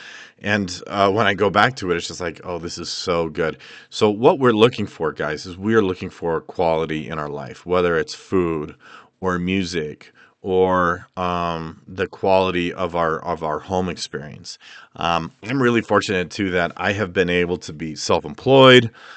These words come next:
I'm a therapist. I work in private practice. I make my own schedule. I'm my own boss. Um, I, uh, give myself the gift of a three-day weekend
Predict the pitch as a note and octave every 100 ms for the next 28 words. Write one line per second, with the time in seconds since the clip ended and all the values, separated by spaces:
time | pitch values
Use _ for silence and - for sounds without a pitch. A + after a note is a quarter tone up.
0 | - F2 D#2+ B2+ B2 A#2+ - E2 E2+ E2
1 | E2+ D#2 D2+ A#2 A2 G#2 G#2+ G2+ F#2 -
2 | F#2+ F#2 F2 E2+ D#2+ - A2 G#2+ G#2 G2+
3 | - F2 D#2+ D#2+ D2+ D2 G2 G#2 G#2+ G#2+
4 | - - _ - - - _ D#2 D#2+ D#2
5 | D2 C#2+ _ _ _ F2+ F2 F2+ F2 E2+
6 | D#2+ F#2 G2+ F#2+ - G2 E2 E2 F#2 F#2+
7 | F2+ E2 - F#2+ F#2 F#2 F#2 F2 F2 G2
8 | F#2+ F#2